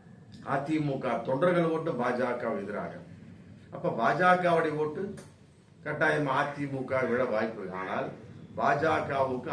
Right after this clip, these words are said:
அதிமுகவுடைய ஓட்டு, சிறுபான்மை ஓட்டு விழுமா? கட்டாயமாக இல்லை. அதிமுகவுக்கே சிறுபான்மை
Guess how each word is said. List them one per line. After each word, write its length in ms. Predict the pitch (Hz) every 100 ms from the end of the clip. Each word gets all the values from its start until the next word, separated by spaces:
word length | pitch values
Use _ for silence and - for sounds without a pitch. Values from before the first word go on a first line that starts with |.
| 127
அதிமுகவுடைய 800 | 143 165 165 156 143 139 131 120 120
ஓட்டு, 200 | 120 156 151
சிறுபான்மை 460 | 135 147 147 143 127
ஓட்டு 160 | 117 113
விழுமா? 280 | 113 107 - - - - - - - - - - -
கட்டாயமாக 680 | 117 147 143 143 139 127 104
இல்லை. 160 | 95 90 - 139
அதிமுகவுக்கே 960 | 143 160 160 156 151 156 151 151 170 180
சிறுபான்மை 440 | 165 165 165 156